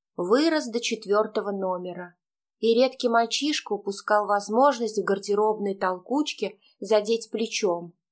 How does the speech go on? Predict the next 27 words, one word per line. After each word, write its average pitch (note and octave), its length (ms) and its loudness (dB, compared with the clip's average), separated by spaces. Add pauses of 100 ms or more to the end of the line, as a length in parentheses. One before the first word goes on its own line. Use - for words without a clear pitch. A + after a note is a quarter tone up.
(180)
а A3 120 4
то D4 140 -2
и D4 80 0
просто C#4 500 2
ткнуть G#3+ 440 -2
пальцем A#3+ 440 2
выступающую G#3 840 0
вперёд A#3+ 580 0 (220)
часть C#4+ 420 0
моего G3+ 360 -4
тела. F3+ 560 -6 (520)
Это A3 260 2
было G#3 180 4
всегда G#3 400 2
очень A3 360 0
больно, F3+ 540 -6 (380)
особенно G#3+ 480 2
если G#3 320 0
тыкали A3 400 0
в G#3+ 80 0
соски, F#3 640 -2 (280)
которые G#3 440 2
иногда G#3 320 2
стали G#3 340 2
сами G#3 340 2
собой G#3 400 2
твердеть, G#3 680 0